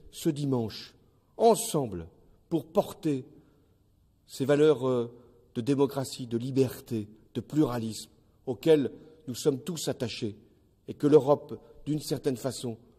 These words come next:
représente. Alors, dans cette épreuve, je vous l'assure, nous sortirons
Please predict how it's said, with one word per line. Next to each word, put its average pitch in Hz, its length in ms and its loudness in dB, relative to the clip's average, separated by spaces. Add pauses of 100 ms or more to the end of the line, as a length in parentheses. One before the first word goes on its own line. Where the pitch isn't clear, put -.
(160)
représente. 110 800 -4 (500)
Alors, 151 340 4
dans 139 140 -2
cette 160 280 -6
épreuve, 131 480 -4 (400)
je 123 120 -6
vous 127 140 -2
l'assure, 127 480 -2 (360)
nous 120 100 -6
sortirons 120 680 -8